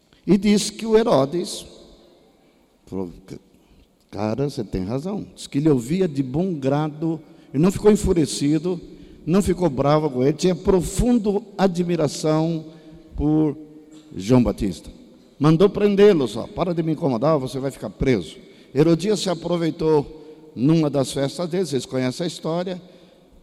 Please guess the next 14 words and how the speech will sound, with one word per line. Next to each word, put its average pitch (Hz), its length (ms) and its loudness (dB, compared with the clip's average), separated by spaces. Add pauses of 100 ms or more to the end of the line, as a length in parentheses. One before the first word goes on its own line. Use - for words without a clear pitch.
(560)
e 143 160 6
pediu 143 460 -2
a 131 40 -4
cabeça 120 500 -6
dele, 92 280 -4
pediu 120 220 0
para 117 160 -4
que 135 100 -10
a 117 60 -2
filha 185 340 -4
pedisse 135 400 -4
a 113 60 -6
cabeça 110 360 -6
dele. 90 240 -8